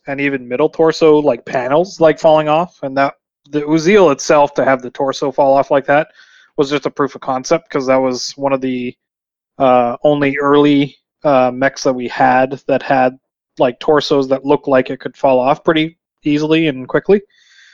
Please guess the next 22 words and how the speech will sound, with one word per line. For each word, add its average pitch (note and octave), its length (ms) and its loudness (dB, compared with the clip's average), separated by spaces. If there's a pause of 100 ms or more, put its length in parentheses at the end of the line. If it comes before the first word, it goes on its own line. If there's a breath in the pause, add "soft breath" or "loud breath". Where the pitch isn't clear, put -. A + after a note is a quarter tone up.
(320 soft breath)
Um, B2+ 400 0 (100)
because D#3 280 -2
technically F#3 460 0
we C#3+ 140 0
actually C#3+ 280 0
don't D3 200 0 (260)
replace C#3 440 -2
the C#3+ 100 -16
model. C#3+ 560 0 (320)
Uh, B2+ 360 0 (100)
I C#3 120 -6
think - 360 -6
it's G#3+ 180 0
still E3+ 300 2
just D#3 260 -4
an C3 100 -10
attachment, C#3 640 -2 (600)
um, B2+ 440 0 (100)
that C#3 380 -2
we D3 140 -4
just C#3+ 240 -4
send C#3+ 540 -2